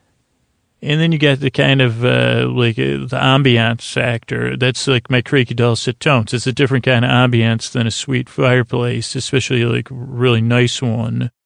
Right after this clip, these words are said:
Well, you know, sometimes you gotta, f-, you know, sometimes you say, "Well, it's, it's, uh, it's still got ambiance," you know, even though it's, uh,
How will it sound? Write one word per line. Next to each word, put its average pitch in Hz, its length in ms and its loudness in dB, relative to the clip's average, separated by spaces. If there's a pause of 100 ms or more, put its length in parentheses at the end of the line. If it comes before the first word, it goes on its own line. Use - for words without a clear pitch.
(160)
Well, 196 120 -4
you 190 80 2
know, 120 100 4
sometimes 135 500 2
you 123 100 -2
gotta, 117 200 4
f-, - 160 -4
you 147 220 -4
know, 127 420 0
sometimes 123 560 -2
you 139 140 -8
say, 143 180 -4
"Well, 185 200 -2
it's, - 140 -8
it's, - 300 -4
uh, 139 240 0
it's 139 80 -2
still 156 220 -2
got 135 180 0
ambiance," 120 800 0
you 131 120 -2
know, 123 220 -2
even 120 340 -4
though 113 200 0
it's, - 240 -8
uh, 120 320 -4